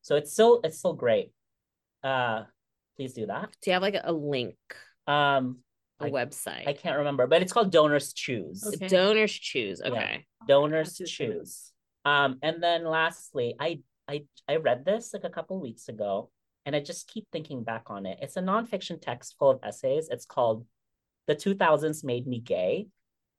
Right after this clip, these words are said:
Speaker 1: Um, and it's written by, I believe it's written by a, a white, uh, woman who identifies as a lesbian. Um,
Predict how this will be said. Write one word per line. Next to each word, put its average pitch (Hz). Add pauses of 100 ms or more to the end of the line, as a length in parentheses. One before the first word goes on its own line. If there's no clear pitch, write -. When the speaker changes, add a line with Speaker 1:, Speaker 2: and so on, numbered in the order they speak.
(240)
Speaker 1:
Um, 127 (440)
and 180
it's 208
written 285
by, 214 (1040)
I - (160)
believe 180
it's - (160)
written 170
by 139
a, 110
a -
white, 117 (1700)
uh, 127
woman 139 (160)
who 131
identifies 123
as 113
a 135
lesbian. 98 (520)
Um, 120